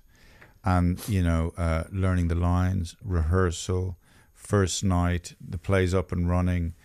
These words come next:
you know, and then it's coming to an end. So it's, it's a big, huge kind of little mini life cycle of the play. Like, what's your favourite part of that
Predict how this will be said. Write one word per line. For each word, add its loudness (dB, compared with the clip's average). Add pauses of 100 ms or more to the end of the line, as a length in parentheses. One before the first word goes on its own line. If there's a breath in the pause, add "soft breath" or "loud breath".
(360 soft breath)
you 0
know, 0 (200)
and -2
then 0
it's -6
coming -2
to -2
an 0
end. -2
So -4
it's, -6
it's -6
a 0
big, -2
huge -2
kind 0
of -4
little -2 (160)
mini 2
life 0
cycle 0
of -2
the -12
play. 2
Like, -2
what's 0
your 2
favourite 0
part 0
of 0
that 4